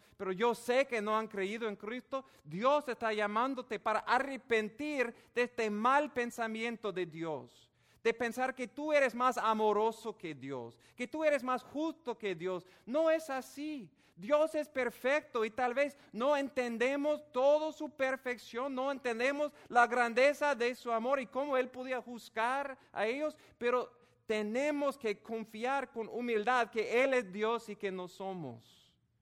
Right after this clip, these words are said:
Tenemos que confesar que Jesús es el único camino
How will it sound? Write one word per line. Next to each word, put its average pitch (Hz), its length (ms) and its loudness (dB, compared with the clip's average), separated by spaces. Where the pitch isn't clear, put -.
Tenemos 247 640 -2
que 226 180 -8
confesar 180 800 -6
que 165 180 -8
Jesús 175 560 -10
es 160 160 -10
el 160 200 -8
único 262 600 -4
camino 143 480 -12